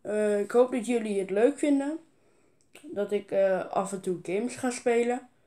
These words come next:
Dat zal waarschijnlijk niet voor Speed Payback zijn of G T A of zo. Far Cry vijf, zou dat ook kunnen? Ja, dat zou ook kunnen. Ik weet niet,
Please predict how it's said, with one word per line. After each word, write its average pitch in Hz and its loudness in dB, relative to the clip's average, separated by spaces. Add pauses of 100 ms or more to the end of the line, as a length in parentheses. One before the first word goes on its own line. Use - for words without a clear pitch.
(340)
Dat - -12
zal 190 0
waarschijnlijk 170 -2
niet 175 -2
voor 180 -8
Speed 185 -10
Payback 185 0
zijn 180 0
of - -12
G 151 -4
T - -12
A 151 -6
of - -18
zo. 156 -10 (1120)
Far 180 -8
Cry 190 -8
vijf, - -14
zou 226 -18
dat 226 -18
ook 240 -18
kunnen? 247 -18
Ja, - -8
dat 185 -8
zou 226 4
ook 202 -2
kunnen. 208 -2 (460)
Ik 302 2
weet 320 6
niet, 294 0